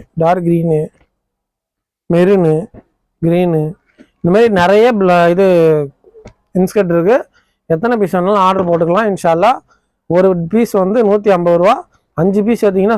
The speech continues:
ஃப்ரீயா டெலிவரி பண்றோம். இன்ஷா அல்லாஹ் ஏதாவது ஆர்டர் இருந்தா சொல்லுங்க. மறக்காம நம்ம சேனலை சப்ஸ்கிரைப் பண்ணி வச்சுங்க. இந்த வீடியோவை உங்க friends and ஃபேமிலிக்கு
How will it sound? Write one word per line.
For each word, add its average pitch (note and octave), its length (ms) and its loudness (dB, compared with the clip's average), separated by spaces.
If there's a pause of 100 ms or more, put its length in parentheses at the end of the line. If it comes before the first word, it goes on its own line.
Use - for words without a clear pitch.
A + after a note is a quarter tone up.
ஃப்ரீயா G#3+ 220 2
டெலிவரி F#3 380 2
பண்றோம். F3+ 320 -2 (460)
இன்ஷா F#3 200 -2
அல்லாஹ் G3 260 4
ஏதாவது G3+ 260 4
ஆர்டர் G#3 160 0
இருந்தா F#3+ 180 -2
சொல்லுங்க. F#3 460 -4 (420)
மறக்காம F3+ 280 0
நம்ம G#3 240 0
சேனலை F#3+ 480 -2
சப்ஸ்கிரைப் G3+ 260 -2
பண்ணி F3 160 0
வச்சுங்க. E3 300 0 (460)
இந்த F3 180 0
வீடியோவை G#3+ 440 2
உங்க F#3+ 220 -2
friends F#3+ 160 -4
and G#3+ 120 -4
ஃபேமிலிக்கு E3+ 340 -2